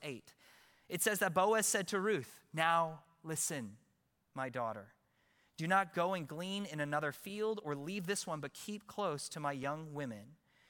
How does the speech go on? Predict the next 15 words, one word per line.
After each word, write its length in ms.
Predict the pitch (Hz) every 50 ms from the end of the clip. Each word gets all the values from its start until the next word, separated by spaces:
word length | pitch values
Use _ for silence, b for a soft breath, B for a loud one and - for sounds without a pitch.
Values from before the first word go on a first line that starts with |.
| b b b b b
Let 160 | 160 190 190
your 180 | 190 190 -
eyes 380 | - 170 180 190 202 220 214 185
be 140 | 175 190 185
on 80 | 180
the 80 | 165 147
field 420 | - - - 190 190 196 202 190
that 160 | 160 151 147 -
they 140 | 156 156
are 100 | 165 160
reaping 480 | 147 139 143 139 127 131 120 117 127 143
and 140 | - 147 139
go 160 | 127 147 160
after 320 | 175 202 214 208 - - 135
them. 260 | 117 110 101 117 -